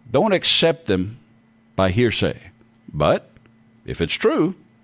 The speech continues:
if two or three witnesses establish the fact, those who are sinning rebuke in the presence of all, that the rest also may fear. Anyone in a place of leadership, teacher, Sunday school teacher, pastor, proven to be unfit for ministry,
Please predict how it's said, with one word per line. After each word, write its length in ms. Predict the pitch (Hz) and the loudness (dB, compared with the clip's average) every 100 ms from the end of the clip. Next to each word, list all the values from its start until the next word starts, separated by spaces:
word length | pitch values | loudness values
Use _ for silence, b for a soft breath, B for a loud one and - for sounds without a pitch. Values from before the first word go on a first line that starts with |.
| _ _ | _ _
if 140 | _ - | _ -4
two 160 | 92 | 0
or 40 | 92 | 2
three 180 | 107 127 | 2 2
witnesses 520 | 143 156 139 131 117 | 2 0 0 0 0
establish 500 | 120 139 160 147 127 | 0 2 2 2 0
the 100 | 120 | -2
fact, 420 | - 220 175 - - B B B B B | 0 0 0 -4 -20 B B B B B
those 440 | - 110 151 190 180 | -2 2 4 2 2
who 140 | 175 | 2
are 120 | 147 | 2
sinning 480 | 131 - 208 147 139 | 2 0 2 2 2
rebuke 480 | 127 117 143 220 175 | 2 0 -2 -2 0
in 100 | 123 | 0
the 80 | 123 | 0
presence 460 | - 175 165 139 | 0 0 2 2
of 140 | 135 117 | 0 2
all, 260 | 151 160 139 | 2 2 2
that 180 | 127 | 0
the 100 | 131 | 0
rest 300 | 123 151 151 | 2 2 2
also 320 | 156 165 190 175 | 0 0 0 0
may 160 | 180 | -2
fear. 320 | 185 190 - - _ _ _ _ _ - | -2 -4 -4 -12 _ _ _ _ _ -2
Anyone 360 | 131 202 190 | 0 2 2
in 120 | 170 147 | 4 2
a 60 | |
place 320 | 127 170 165 | 0 -2 2
of 120 | 151 127 | 0 2
leadership, 520 | 190 190 127 110 - | 0 0 0 -2 -2
teacher, 340 | 151 156 113 | -6 -4 -8
Sunday 280 | - 160 156 | -4 -4 -4
school 280 | - 127 104 | -2 -4 -2
teacher, 500 | 127 117 104 92 - _ - _ - | -6 -6 -4 -4 -6 _ -20 _ -4
pastor, 520 | 156 156 - 135 95 _ b b b _ _ | -2 -2 -2 -2 -4 _ b b b _ _
proven 380 | - 170 175 175 | -2 0 0 -2
to 80 | 147 | 0
be 120 | 147 | 2
unfit 400 | 156 143 170 180 | 2 2 0 -2
for 160 | - 131 | 0 2
ministry, 800 | 143 262 240 - 120 156 180 | 2 2 -2 -2 0 0 -2